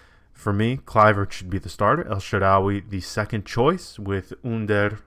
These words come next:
on the right with another name behind him. We'll see who that ultimately ends up being. And then Dzeko and Schick in the middle. The nice thing about Kluivert is he can play on both wings.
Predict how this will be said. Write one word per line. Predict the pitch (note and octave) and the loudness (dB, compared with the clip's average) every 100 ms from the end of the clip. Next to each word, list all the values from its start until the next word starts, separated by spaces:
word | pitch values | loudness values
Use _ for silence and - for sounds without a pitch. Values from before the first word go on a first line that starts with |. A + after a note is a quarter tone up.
| - | -14
on | F#2+ F2+ F#2 F2+ | -6 -4 -4 -6
the | F2+ | -6
right | F2 G#2 C#3+ - | -2 0 0 -2
with | G2+ - - - - - - | -6 -6 -12 -20 -20 -20 -18
another | - G2 F#2+ F#2+ | -10 -4 -4 -2
name | F#2 F#2+ F#2+ | -4 -4 -4
behind | F2 E2+ G2 F#2 F#2 | -4 -6 -6 -6 -6
him. | - G2+ A#2+ E3 - - - - - - | -6 -4 -4 -6 -10 -18 -20 -20 -20 -10
We'll | F#2+ | -8
see | - G#2+ F#2 | -6 -4 -4
who | G#2 | -2
that | F#2+ - | -2 -4
ultimately | F#2 - F#2+ F#2 F#2+ F#2+ | -6 -6 -8 -8 -6 -6
ends | F2+ | -6
up | F2 E2 | -8 -8
being. | G2+ G2+ F#2 F#2+ - - - | -6 -4 -6 -8 -14 -20 -12
And | - G2+ | -6 -4
then | G#2 G2+ | -2 -2
Dzeko | F#2+ G#2+ A#2 A#2 | 0 -2 0 -2
and | G#2 | -4
Schick | - A2+ G#2 G#2+ | -6 -6 -6 -6
in | |
the | G2+ | -4
middle. | A#2+ B2+ E2 D#2+ - - _ _ _ _ _ _ - - - _ - | -2 -4 -4 -10 -16 -20 _ _ _ _ _ _ -20 -20 -20 _ -6
The | A#2 | 0
nice | C#3+ G#3 | 2 0
thing | - D3 | 0 0
about | A2 G2+ | 2 0
Kluivert | - G#2+ A2 G#2 G2 - | -2 0 2 0 -4 -4
is | A2 A2 | -6 -6
he | A#2 | -6
can | A2 G#2+ | -6 -6
play | - G2 | -2 -2
on | F#2 | -2
both | F#2 G2 - | 0 -2 -2
wings. | F#2 F2+ F2+ E2+ | -2 -4 -6 -10